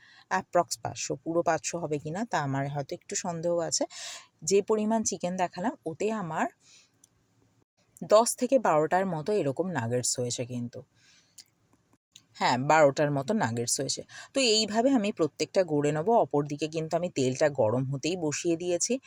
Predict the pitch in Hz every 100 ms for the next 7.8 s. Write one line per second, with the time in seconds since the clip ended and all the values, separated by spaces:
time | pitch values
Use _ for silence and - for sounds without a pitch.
0 | - - - 247 - 165 196 160 131 143
1 | 165 175 - 240 294 _ - 587 202 147
2 | 156 - 262 240 - 143 160 190 208 190
3 | 165 - 170 170 180 175 208 320 160 139
4 | - 139 214 208 135 127 127 123 131 131
5 | - _ - 208 208 208 - 151 160 262
6 | 156 - 113 131 135 _ - - _ 226
7 | 226 185 175 196 185 147 139 -